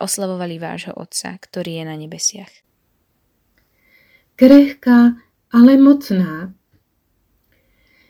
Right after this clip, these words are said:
Speaker 2: Identita človeka je základ, na ktorým sto-, na ktorom stojí všetko ostatné. O to skôr to bude platiť o kresťanovi, či nie?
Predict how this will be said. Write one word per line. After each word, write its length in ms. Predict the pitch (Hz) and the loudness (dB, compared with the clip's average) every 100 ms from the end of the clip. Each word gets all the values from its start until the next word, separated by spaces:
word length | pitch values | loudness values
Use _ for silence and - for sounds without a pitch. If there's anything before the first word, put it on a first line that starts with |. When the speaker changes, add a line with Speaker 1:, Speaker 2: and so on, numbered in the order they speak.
| _ | _
Speaker 2:
Identita 720 | 269 302 330 302 233 196 175 | 4 6 8 6 4 -4 -8
človeka 800 | - 202 202 214 208 208 220 240 | -12 -6 -4 -2 -4 -4 -2 0
je 240 | 233 202 190 | 2 2 0
základ, 800 | 185 185 175 175 175 170 220 247 - _ _ 208 | -2 -4 -4 -8 -10 -2 0 0 -4 _ _ -2
na 80 | 226 | -2
ktorým 480 | - 240 226 214 | 2 2 4 2
sto-, 400 | 202 - 240 240 | 0 0 0 0
na 240 | 202 196 196 | -2 -4 -4
ktorom 480 | - 233 240 208 202 | -4 0 2 2 0
stojí 400 | - 196 190 185 | -6 -6 -4 -6
všetko 480 | - 294 - 180 | -4 -6 -4 -8
ostatné. 800 | 185 - 233 233 180 156 160 180 _ _ _ _ _ _ _ _ _ _ - | -8 -6 -6 -6 -8 -14 -14 -18 _ _ _ _ _ _ _ _ _ _ -4
O 160 | 214 | -2
to 160 | 208 202 | 0 -2
skôr 400 | - - 233 262 | -2 0 2 2
to 160 | - 170 | -2 -6
bude 240 | 180 190 185 | -4 -6 -6
platiť 480 | 190 202 214 190 196 | -6 -6 -4 -4 -4
o 80 | |
kresťanovi, 960 | 202 208 202 - 196 185 165 180 185 _ _ _ - | -4 -6 -4 -4 -2 -2 -4 -8 -8 _ _ _ -10
či 160 | 214 185 | -4 -2
nie? 400 | 180 175 202 | -2 -2 -4